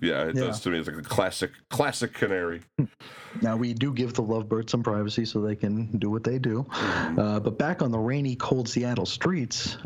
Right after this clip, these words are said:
Speaker 2: a police officer named Gina is undercover as a prostitute, trying to lure out the Seattle slasher. She's got backup in a nearby car. Uh, Gina is approached by a woman and surmises that perhaps the Seattle slasher isn't a man at all.
Speaker 1: Mm.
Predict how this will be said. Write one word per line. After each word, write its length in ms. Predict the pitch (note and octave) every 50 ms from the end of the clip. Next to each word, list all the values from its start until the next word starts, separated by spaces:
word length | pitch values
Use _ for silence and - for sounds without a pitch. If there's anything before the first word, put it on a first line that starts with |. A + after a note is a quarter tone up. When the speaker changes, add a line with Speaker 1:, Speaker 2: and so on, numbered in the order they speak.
| -
Speaker 2:
a 60 | A2+
police 440 | B2 - - B2+ A2+ C3 - - -
officer 420 | - B2+ C3 B2+ - C3+ B2+ - C#3
named 320 | C3 A#2+ A2 A2 G#2+ G2+
Gina 320 | G#2 G#2+ G#2+ G2+ F#2+ G2
is 160 | G#2+ G#2+ G2+ -
undercover 560 | - A#2+ A#2 A#2 A2+ - A#2+ G#2+ G2+ A2 A2+
as 80 | A#2
a 60 | A#2+ A2+
prostitute, 680 | - A#2 G2+ G2 G#2 - - G2+ - G2 E2+ F2 - - - _ _ -
trying 220 | - A2+ A2 G#2
to 80 | G#2+ G#2
lure 280 | G2+ G#2+ A2 A2+ A2
out 160 | A2 A2 A2 -
the 80 | - A2
Seattle 500 | - - G#2+ G2+ A2+ A#2 A#2+ B2 A#2+ A#2
slasher. 680 | A#2+ A#2+ - G#2 A2 A2 G#2+ A2 - - - - C3 - - - - - - - - - - - - - - -
She's 180 | - - G#2
got 200 | F2+ G#2+ F#2+ F#2
backup 360 | - G#2+ G#2 G#2 - A2 F#2 A2
in 80 | A2
a 40 | A2
nearby 420 | G#2+ G#2 G#2 G#2 F#2 G#2 G#2+ A#2+
car. 340 | C3 - - G2+ F2+ C#3 C#3+ - - - - - - - - - - - -
Uh, 280 | - G2+ G2 F#2+ F#2 G2+ A2 A#2+ G#2
Gina 260 | G#2 - A#2+ A#2 A#2+ B2+
is 100 | A#2+ A#2
approached 360 | A#2 A#2+ - A#2+ A#2+ - -
by 120 | C#3+ D3+
a 60 | D#3
woman 320 | D#3+ D3 B2+ G#2+ A#2 D3 F3+ - - - -
and 140 | - G#2+ G#2+
surmises 500 | - A#2+ G#2+ A2 G#2+ A2 G#2+ G#2+ G#2+ G2+
that 160 | G#2+ G2+ G2
perhaps 380 | - - B2 C#3 D3+ D3+ - -
the 80 | A#2
Seattle 320 | A2+ - A#2+ A#2+ A#2+ A2+ A2
slasher 680 | - - - C3+ D3+ F3 F3 - - A2 G#2+ - - - -
isn't 320 | - F#3+ F3+ E3 C3+ A#2+
a 60 | A2+
man 320 | A2+ B2+ D3 D#3+ D3 B2 A#2+
at 80 | B2
all. 300 | C#3+ D3+ B2+ G2 - C3 -
Speaker 1:
Mm. 460 | F2 B2 E3 G3+ - - - - -